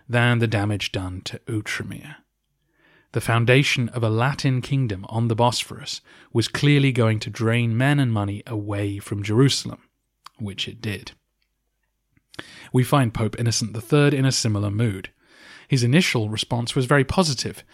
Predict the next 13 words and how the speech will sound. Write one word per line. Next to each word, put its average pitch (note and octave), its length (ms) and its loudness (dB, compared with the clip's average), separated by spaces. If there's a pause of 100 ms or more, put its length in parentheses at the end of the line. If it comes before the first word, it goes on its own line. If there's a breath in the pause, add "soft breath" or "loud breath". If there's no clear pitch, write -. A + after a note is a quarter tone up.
(140 soft breath)
since - 260 -2
the B2 100 -2
capture C3 420 -2
of - 80 -4
Constantinople B2+ 840 0 (320 loud breath)
was C#3 140 2
an C#3 80 4
amazing C#3+ 460 4
feat - 440 -4
which - 240 -2
seemed C3 220 0
to - 160 -6
indicate C3+ 540 -2